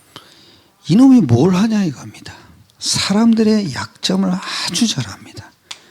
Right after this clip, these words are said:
약점을 파서 잘 알아서 함정을 만드는 겁니다. 그래서 창세기 삼 장 내 중심으로 만듭니다. 창세기 육 장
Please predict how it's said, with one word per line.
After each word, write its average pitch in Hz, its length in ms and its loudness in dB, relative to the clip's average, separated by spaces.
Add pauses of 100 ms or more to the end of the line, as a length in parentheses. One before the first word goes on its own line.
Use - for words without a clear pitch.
(800)
약점을 220 760 0
파서 - 400 -4 (580)
잘 - 280 -4
알아서 160 640 -2 (680)
함정을 202 760 0
만드는 110 480 -8
겁니다. - 460 -20 (840)
그래서 240 460 0 (680)
창세기 160 640 0
삼 123 360 -4
장 156 360 -4 (440)
내 123 160 0
중심으로 131 640 0
만듭니다. - 680 -20 (1160)
창세기 151 600 2
육 113 220 -4
장 165 240 -2